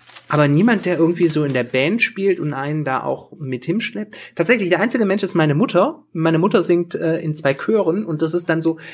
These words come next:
das hab ich irgendwie unterschlagen. Ich glaub, ich komm dann doch so auf zweistellig. Da, wenn ich dann mal daheim war und das so war, dass da irgendwie auch ein Konzert stattgefunden hat, dann bin ich da auch mitgegangen.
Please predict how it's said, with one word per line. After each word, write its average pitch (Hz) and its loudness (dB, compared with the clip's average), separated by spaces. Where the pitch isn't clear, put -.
das 156 -8
hab 170 0
ich 175 0
irgendwie 160 2
unterschlagen. 143 0
Ich 135 -8
glaub, 139 0
ich 151 -8
komm 156 -4
dann 135 -2
doch - 0
so 160 0
auf 123 -4
zweistellig. 123 -2
Da, 139 0
wenn 151 0
ich 170 -4
dann 160 -2
mal 151 2
daheim 151 0
war 180 2
und 147 -4
das 147 -6
so 151 -4
war, 143 0
dass 156 -6
da 139 0
irgendwie 151 -2
auch 127 0
ein 135 -8
Konzert 139 -2
stattgefunden - -6
hat, 175 -2
dann 170 0
bin 170 2
ich 170 0
da 139 0
auch 160 -2
mitgegangen. 120 -2